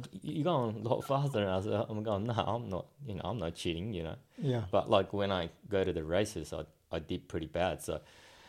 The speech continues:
Speaker 1: but just from coaching side of it, you know, um, I was pacemaker, but, um, doing that, um, after that, I was doing testing a lot of stuff.
Speaker 2: Mm-hmm.
Speaker 1: And I didn't sign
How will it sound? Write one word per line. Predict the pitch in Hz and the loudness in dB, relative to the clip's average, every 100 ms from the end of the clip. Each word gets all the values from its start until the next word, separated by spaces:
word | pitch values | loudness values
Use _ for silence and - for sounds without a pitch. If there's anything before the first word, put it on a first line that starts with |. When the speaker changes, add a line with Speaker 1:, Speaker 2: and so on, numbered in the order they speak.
| - | 2
Speaker 1:
but | 107 - - | 6 6 8
just | 123 98 - - - | 8 8 6 -10 -6
from | - 95 85 - _ _ - | 2 2 2 -6 _ _ 2
coaching | 104 101 104 90 | 4 6 2 0
side | 98 95 | 6 6
of | 95 92 | 6 4
it, | 101 - | 2 0
you | 87 | -2
know, | 82 90 104 | 0 -2 -4
um, | 87 80 80 | -6 -6 -2
I | 92 | 0
was | 95 90 | 2 0
pacemaker, | - 107 110 - 85 78 78 | -2 0 0 -2 -4 -4 -2
but, | 85 87 - - | -2 -2 -6 -6
um, | 98 90 90 - _ _ _ _ | -2 -2 -4 -10 _ _ _ _
doing | 120 135 82 | 2 4 2
that, | 90 110 82 - _ _ _ - | 2 0 -2 -8 _ _ _ -8
um, | 98 92 87 87 170 - | -4 -2 -2 -6 -12 -4
after | 131 147 85 | -4 -2 -4
that, | 120 90 | -2 -2
I | 113 | -2
was | 170 - | -4 -4
doing | 101 85 80 - _ - | -2 -2 -4 -12 _ -8
testing | 151 143 85 82 | -4 -4 -6 -4
a | 85 | -4
lot | 80 | -4
of | - | -6
stuff. | - 120 101 - _ _ - | -10 -12 -14 -20 _ _ -6
Speaker 2:
Mm-hmm. | 143 110 120 110 - | -2 0 -2 -4 -4
Speaker 1:
And | 98 85 87 - _ - - _ _ _ _ - - - - - - _ _ - _ - | -2 -2 -6 -14 _ -20 -20 _ _ _ _ -20 -20 -20 -20 -20 -20 _ _ -20 _ 2
I | 131 | 4
didn't | 120 85 78 | 4 0 -4
sign | - 92 | -4 -4